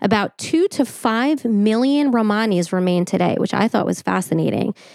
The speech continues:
And traditionally, they've engaged in work that's conducive to their nomadic lifestyle. So things like fortune telling,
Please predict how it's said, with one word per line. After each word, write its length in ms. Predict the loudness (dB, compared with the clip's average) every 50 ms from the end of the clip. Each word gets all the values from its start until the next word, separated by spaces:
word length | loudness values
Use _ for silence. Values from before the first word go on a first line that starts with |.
| -20 -20 _ _ -2
And 160 | 0 0 2
traditionally, 720 | 2 2 2 2 0 0 0 0 2 2 2 2 2 2 2
they've 240 | 2 0 0 0 0
engaged 460 | 0 0 0 0 -2 -2 -4 -2 -2
in 120 | 0 0 0
work 220 | 0 0 -2 -2
that's 200 | -2 -4 -4 -4
conducive 440 | -4 -2 -2 0 0 0 0 -2 -2
to 120 | -2 -2 0
their 160 | 0 0 2
nomadic 440 | 2 2 2 2 0 0 -2 -2 -2
lifestyle. 460 | -2 -2 -2 -2 -4 -4 -2 -2 -4 -2
So 160 | 0 0 0
things 320 | 0 0 -2 0 0 0
like 260 | 0 0 0 -2 -6 -12 _ _ _ _ _ -10
fortune 460 | -8 -8 -6 -4 -4 -2 -2 -2 -4 -8 _ _ 0
telling, 320 | 2 2 4 4 2